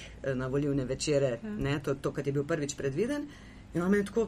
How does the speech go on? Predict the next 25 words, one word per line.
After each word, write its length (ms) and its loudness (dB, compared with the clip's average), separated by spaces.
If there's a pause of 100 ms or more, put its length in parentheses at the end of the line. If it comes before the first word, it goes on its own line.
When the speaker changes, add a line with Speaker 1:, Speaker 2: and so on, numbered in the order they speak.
(140)
Speaker 1:
na 180 0
pol 200 4
zgroženo 600 4
in 80 4
to 100 0
so 100 -2
gledalci 540 4
in 100 6
kolegi 380 8
Speaker 2:
Ja. 60 4
Speaker 1:
ful 180 2
slišali 500 4
in 120 6 (220)
opazili, 520 6 (280)
reče, 420 2 (140)
"To 140 -6
bo 80 0
nekaj 280 4
za 120 4
zavidati, 480 4
jaz 80 0
sem 140 -2
pa 80 0
tam 300 0
profesionalno." 880 0